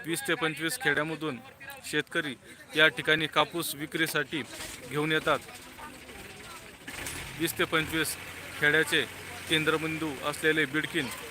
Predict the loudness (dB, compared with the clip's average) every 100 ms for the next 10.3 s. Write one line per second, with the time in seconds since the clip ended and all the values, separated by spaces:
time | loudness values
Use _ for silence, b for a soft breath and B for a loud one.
0 | 2 4 4 2 2 4 4 2 -2 0
1 | -2 2 2 4 0 -6 -12 -12 0 4
2 | 4 6 6 6 4 2 0 0 -2 0
3 | 0 2 0 0 -2 -2 -4 -12 -14 -14
4 | -10 -4 -4 -4 -6 -8 -8 -6 -6 -2
5 | 0 0 -2 -4 -2 -4 -6 -6 -6 -2
6 | 2 4 2 -2 -10 -12 -10 4 4 6
7 | 2 0 -2 -4 -12 -12 -10 2 4 4
8 | 4 4 2 2 4 6 4 4 -4 -14
9 | -14 -2 2 2 2 -4 0 0 4 2
10 | 2 0